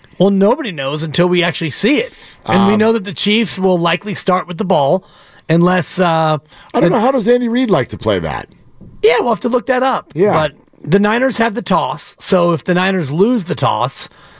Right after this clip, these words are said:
Speaker 1: will Andy defer?
Speaker 2: I don't know.
Speaker 1: Give it to Kyle first?
Speaker 2: I don't know. I don't know. I'd lo-, I'd love some Chiefs data on that. Grandy,
Speaker 1: I'll
Speaker 2: Lucas,
Speaker 1: see if
Speaker 2: can
Speaker 1: I
Speaker 2: you
Speaker 1: can
Speaker 2: guys,
Speaker 1: find
Speaker 2: yeah,
Speaker 1: it,
Speaker 2: look
Speaker 1: yeah.
Speaker 2: that up and see what the Chiefs usually do when they win the toss?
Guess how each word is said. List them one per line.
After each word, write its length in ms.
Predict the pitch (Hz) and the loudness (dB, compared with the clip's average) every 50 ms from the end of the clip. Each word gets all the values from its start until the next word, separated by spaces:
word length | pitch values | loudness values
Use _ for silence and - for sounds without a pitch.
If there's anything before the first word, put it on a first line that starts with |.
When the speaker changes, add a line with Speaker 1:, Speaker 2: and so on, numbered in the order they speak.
| - - _ _ _ _ | -20 -20 _ _ _ _
Speaker 1:
will 560 | 147 147 175 180 175 170 170 170 165 165 151 | 2 4 4 6 4 4 2 2 0 -2 -2
Andy 320 | 151 151 170 180 180 180 165 | -2 -2 -2 0 -2 -2 -4
defer? 520 | 143 135 - - 147 143 180 262 330 330 - - | -4 -6 -4 -2 0 0 0 -2 -4 -6 -6 -2
Speaker 2:
I 40 | 127 | 0
don't 80 | 170 202 | 0 2
know. 340 | 226 277 349 403 277 - - _ | 2 2 0 -2 -4 -8 -12 _
Speaker 1:
Give 140 | - 170 180 | -4 -4 -2
it 60 | 185 | -2
to 60 | 175 139 | -6 -4
Kyle 320 | - 147 147 165 208 277 | -2 0 0 2 0 -2
first? 340 | - - - - - 175 170 | -2 -4 -4 -2 0 0 0
Speaker 2:
I 40 | 175 | 0
don't 40 | |
know. 280 | 180 165 135 95 76 - - | 0 0 -2 -4 -6 -10 -6
I 60 | 135 | -2
don't 120 | 151 160 | -2 0
know. 380 | 156 156 151 131 101 82 - - _ | 2 2 2 0 -2 -4 -8 -10 _
I'd 160 | - 139 147 | -2 0 2
lo-, 220 | 156 175 175 160 151 | 2 2 2 0 0
I'd 140 | 151 147 139 | 0 0 2
love 200 | 135 156 165 160 | 2 2 0 0
some 160 | - - 147 143 | -2 -6 -6 -4
Chiefs 320 | - - 160 165 139 104 | 0 2 2 2 2 2
data 300 | - 143 135 135 135 127 | 0 0 2 2 2 0
on 280 | 120 107 101 107 107 101 | 0 0 0 -2 -2 -2
that. 280 | 101 95 78 65 55 - - - - - _ _ _ - - - | -2 -4 -4 -6 -8 -12 -20 -20 -20 -20 _ _ _ -20 -6 0
Grandy, 300 | 139 156 165 175 185 202 | 2 2 2 2 2 2
Speaker 1:
I'll 60 | 185 | 2
Speaker 2:
Lucas, 300 | 175 175 190 240 196 175 - | 4 4 4 2 2 0 0
Speaker 1:
see 60 | 254 | 0
if 40 | 233 | 0
Speaker 2:
can 60 | 240 | 2
Speaker 1:
I 40 | 233 | 2
Speaker 2:
you 80 | 214 | 2
Speaker 1:
can 80 | 214 208 | 2 2
Speaker 2:
guys, 100 | 226 220 | 2 2
Speaker 1:
find 100 | 214 185 | 2 2
Speaker 2:
yeah, 80 | 175 | 2
Speaker 1:
it, 40 | 160 147 | 2 2
Speaker 2:
look 140 | 151 160 | 2 2
Speaker 1:
yeah. 100 | 160 143 170 | 2 2 2
Speaker 2:
that 180 | 170 170 160 | 2 2 4
up 240 | 151 151 160 156 - | 2 2 2 0 -2
and 120 | 143 135 - | -6 -8 -4
see 160 | - 156 160 | 2 2 2
what 220 | 151 165 156 - - | 4 4 0 0 0
the 60 | 175 | -2
Chiefs 340 | - - - 165 160 - - | -2 2 2 2 2 2 2
usually 320 | 151 156 151 117 - 151 135 | 2 2 2 4 2 2 2
do 200 | 110 135 135 131 | 4 2 2 4
when 160 | 127 127 123 | 2 2 2
they 100 | 117 113 | 2 2
win 200 | 110 113 113 113 | 2 2 0 0
the 60 | 107 | -2
toss? 480 | 87 - 98 90 80 58 52 - - | 0 0 0 0 0 -2 -4 -10 -14